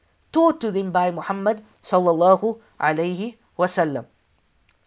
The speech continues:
Ibn Sa'd, he narrates in his Tabaqat that Zubayr radiyallahu an,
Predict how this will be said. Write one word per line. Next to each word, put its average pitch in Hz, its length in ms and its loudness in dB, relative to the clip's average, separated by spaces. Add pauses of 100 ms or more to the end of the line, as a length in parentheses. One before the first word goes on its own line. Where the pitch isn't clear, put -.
(340)
Ibn 254 240 2
Sa'd, 349 400 4
he 240 180 -6
narrates 240 640 2
in 220 380 -8
his 185 160 -8
Tabaqat 220 640 6 (200)
that 196 200 0
Zubayr 220 580 2
radiyallahu 226 720 2
an, 311 280 4